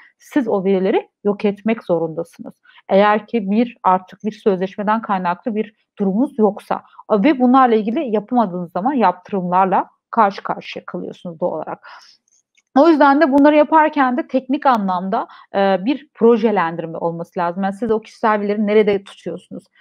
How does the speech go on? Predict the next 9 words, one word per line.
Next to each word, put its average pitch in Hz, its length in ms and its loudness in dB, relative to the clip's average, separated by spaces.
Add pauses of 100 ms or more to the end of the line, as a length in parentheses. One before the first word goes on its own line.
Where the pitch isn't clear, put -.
(160)
Hangi 214 320 -2
bilgisayarlarda 180 560 -2
tutuyorsunuz? 180 500 -12 (380)
Bir, 233 280 0
bir 233 80 -6
kişinin 226 580 -2
verilerini 214 800 2 (280)
aktarırken 220 800 0 (160)
nasıl, 254 480 0